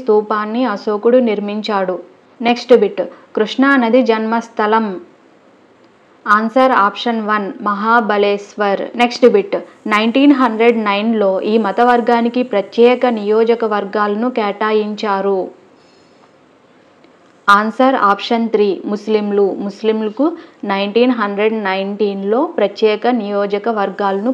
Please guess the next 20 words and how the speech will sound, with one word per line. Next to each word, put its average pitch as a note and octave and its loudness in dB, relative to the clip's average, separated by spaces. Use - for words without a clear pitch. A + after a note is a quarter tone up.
కేటాయించారు. F#3+ -4
Next A#3 4
bit, F#3+ -2
ఒక A3+ -2
ప్రత్యేక C#4+ 4
విషయాన్ని B3+ 4
తెలుపుటకు G#3+ 4
ఉపయోగించే A3+ 2
పటాలు. G#3 0
ఆన్సర్ A3+ 4
ఆప్షన్ A#3+ 0
టూ, G#3+ 4
విషయ A#3+ 4
నిర్దేశిత A3 4
పటాలు. G3+ 0
నెక్స్ట్ A#3 2
బిట్, G3+ 2
శస్త్రచికిత్సలపై A#3 4
వ్రాయబడిన G#3+ 2
పుస్తకం. G#3 -2